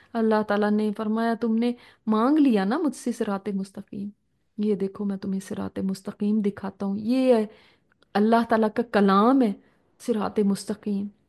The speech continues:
ये चलाएगा उस रास्ते पे जो अंबिया का रास्ता था, जो सालेहीन का रास्ता था। बस तुम इस रास्ते पर चल पड़ो।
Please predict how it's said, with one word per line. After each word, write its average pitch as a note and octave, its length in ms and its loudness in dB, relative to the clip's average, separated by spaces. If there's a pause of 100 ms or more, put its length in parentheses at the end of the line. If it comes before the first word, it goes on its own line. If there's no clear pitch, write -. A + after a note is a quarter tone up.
(240)
ये A#3+ 160 2
चलाएगा A3 760 6 (220)
उस A#3 200 -4
रास्ते G3 440 0
पे G#3 200 -2 (240)
जो G#3+ 140 2
अंबिया F#3+ 460 0
का G#3 140 -4
रास्ता G3+ 440 -6
था, G#3+ 260 -18 (260)
जो B3+ 120 -6
सालेहीन G3+ 640 0
का G#3+ 140 -4
रास्ता G3+ 440 -8
था। A3 200 -18 (1600)
बस A#3+ 160 0
तुम C4 180 4
इस C#4+ 180 2
रास्ते A#3 400 2
पर C4 140 2
चल G#3 240 -2
पड़ो। G3+ 300 -6